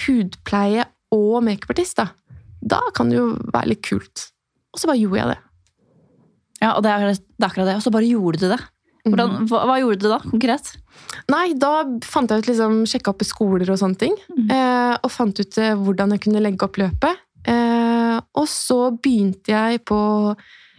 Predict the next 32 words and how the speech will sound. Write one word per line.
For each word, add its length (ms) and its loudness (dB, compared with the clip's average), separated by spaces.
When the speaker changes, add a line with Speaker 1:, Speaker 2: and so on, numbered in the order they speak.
Speaker 1:
eh, 300 2
hudpleie, 480 0
og 80 -12
så 280 -2
tok 180 -8
jeg 120 0
makeup, 680 -2
og 80 -2
så 640 0
frisør, 520 -2
for 160 -4
jeg 140 0
visste 220 -2
at 100 -2
frisør, 480 -2
der 120 0
var 120 0
det 80 0
lærlingtid, 520 0
og 80 2
da 60 0
tenkte 40 -2
jeg 100 0
det 80 2
var 100 0
greit 420 -2
å 140 2
være 180 0
ferdig 300 0
med 140 2
de 100 -4
andre 720 0